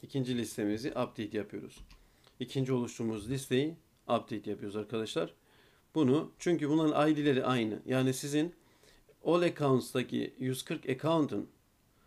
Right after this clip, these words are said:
I D'leri ile update accounts'ın içindeki, yani yeni listemizin içindeki account'ların I D'leri aynı. I D'leri aynı olduğu için onları bulup onları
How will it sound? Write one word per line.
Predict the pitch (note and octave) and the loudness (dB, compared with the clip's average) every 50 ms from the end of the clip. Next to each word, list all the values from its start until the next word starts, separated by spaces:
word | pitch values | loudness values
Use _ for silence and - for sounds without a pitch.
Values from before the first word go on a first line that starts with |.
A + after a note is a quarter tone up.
| _ _ _ _ - | _ _ _ _ 2
I | C3+ C3+ C3 C3 B2+ | 4 6 6 4 4
D'leri | C3+ B2+ D3 D3+ E3 | 4 2 2 2 4
ile | F3+ D#3+ B2+ G#2+ G2+ G2 - - _ _ _ _ _ _ _ _ _ _ _ _ _ _ _ _ _ _ | 4 4 4 4 2 -2 -6 -16 _ _ _ _ _ _ _ _ _ _ _ _ _ _ _ _ _ _
update | - C3 C3+ C3 - - E3 E3+ E3 E3 - - C#3 | 2 2 2 2 0 0 0 0 0 -2 -2 -2 -2
accounts'ın | C3 C3+ - D3+ D3+ D3+ D3 C#3 C#3+ C3 B2 | -2 0 2 2 4 4 2 2 0 0 -2
içindeki, | B2 B2 B2 - - C#3 D3 C#3 C#3 - G#2+ D#2+ - - _ _ _ _ _ _ _ - | -2 -2 -6 -2 0 0 0 0 0 -2 -4 -4 -6 -8 _ _ _ _ _ _ _ -2
yani | C3 C3+ C3 B2 A2+ | 2 4 4 4 6
yeni | A#2 C3 C3 D3 D3+ C#3+ C#3 | 6 6 6 6 6 6 4
listemizin | C#3+ C3+ - - C#3 A#2+ A2+ G#2+ A#2+ | 2 0 2 2 2 2 2 2 -2
içindeki | A#2 A2+ - - C#3+ C3 C3 A#2+ | -2 -2 0 0 0 2 2 0
account'ların | A#2+ C3 D3 D3+ C#3+ C3+ C3 A2+ A#2 B2 D3 D#3 | 0 2 2 2 2 2 2 0 2 2 2 2
I | D3 | 2
D'leri | C3 C3 C3 C3 B2 D3 | 2 2 2 2 2 2
aynı. | D#3+ D#3 C3 A#2 C3+ E3 F#3 - - - - - - _ _ - | 2 2 2 2 2 0 -2 -4 -10 -20 -20 -20 -20 _ _ 0
I | - D3 D#3 D#3 D3 | 2 4 4 4 2
D'leri | D#3 D#3+ D#3+ D#3+ D#3+ D3+ - - | 2 0 0 0 0 0 -2 -2
aynı | - C#3+ D#3+ E3 D#3 C3+ | 0 0 2 4 4 4
olduğu | B2+ C#3 D#3+ E3+ F3+ | 4 4 2 2 2
için | F3 C#3 - - A2 - | 0 0 0 -2 -4 -4
onları | - D3 D#3 D3+ C#3+ C3+ C3+ D3 | 0 2 2 4 4 2 2 2
bulup | E3+ C3+ D3+ D#3 - | 0 0 0 0 0
onları | - D3 C3+ C3 B2+ D#3 F3 - | 0 2 2 2 2 0 0 -2